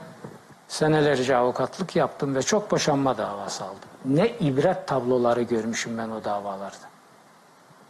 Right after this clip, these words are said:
Ne ibret tabloları. Anlatsanız dehşete düşer insan.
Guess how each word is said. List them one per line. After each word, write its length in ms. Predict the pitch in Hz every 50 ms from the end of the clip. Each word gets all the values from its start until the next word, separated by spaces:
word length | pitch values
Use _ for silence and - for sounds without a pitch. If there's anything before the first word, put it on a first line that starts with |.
| - - - - - - - - - - - - - - _ - - - -
Ne 120 | 160 196
ibret 400 | 214 202 160 160 151 139 - -
tabloları. 520 | - 113 104 101 104 101 98 98 98 101 - - - - - - 131 127 - -
Anlatsanız 720 | 120 127 135 139 139 143 139 - - 160 170 190 180 147 131
dehşete 480 | 151 139 - - - 143 - 151 143
düşer 280 | 110 104 - - 107 98
insan. 300 | 107 104 - - - -